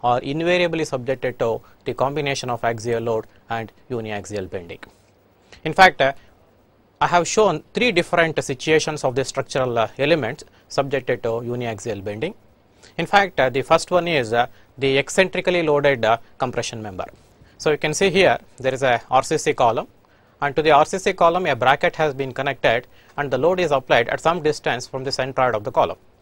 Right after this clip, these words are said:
and this is what the eccentricity. So, because of this eccentricity and the load is acting significantly away from the longitudinal centroidal axis of the column, so this column is invariably subjected to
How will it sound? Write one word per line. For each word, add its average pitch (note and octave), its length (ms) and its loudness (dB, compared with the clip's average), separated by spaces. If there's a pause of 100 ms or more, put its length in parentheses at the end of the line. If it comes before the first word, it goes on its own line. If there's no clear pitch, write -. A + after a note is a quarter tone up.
(280)
and C3+ 140 -4
this C#3+ 140 -4
is F3 100 -2
what C#3+ 240 2
the B2 240 -2 (220)
eccentricity. - 720 -6 (180)
So, E3 160 -2
because F#3 340 0
of F3 140 -2
this F3 160 -2
eccentricity D#3 840 -2 (240)
and C#3+ 160 -4
the C3+ 60 0
load E3 200 4
is D#3+ 100 2
acting C#3+ 340 2
significantly D3 640 -2
away B2+ 240 2
from D3+ 220 -4
the A#2 200 0 (240)
longitudinal D3 600 -2
centroidal C3 580 0
axis - 320 -6
of B2 80 -6
the A2+ 80 -6
column, B2 400 0 (240)
so C#3 160 -2
this F#3+ 200 -2
column C#3+ 380 2
is B2 220 -2 (220)
invariably E3 640 0
subjected C3 540 -2
to A#2 180 -2